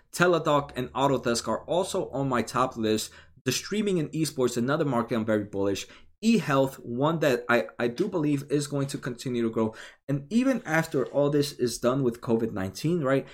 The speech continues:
people are just gonna be used to talking to doctors on their phone, right? One of the things I hate right now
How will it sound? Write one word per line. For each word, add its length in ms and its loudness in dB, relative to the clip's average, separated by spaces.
people 440 2
are 100 6
just 320 -2
gonna 160 -2
be 140 -2
used 400 -2
to 260 0
talking 320 4
to 160 0
doctors 560 4
on 200 0
their 120 2
phone, 260 2
right? 180 4
One 160 0
of 120 0
the 60 -6
things 360 0
I 120 0
hate 300 0
right 240 -2
now 320 2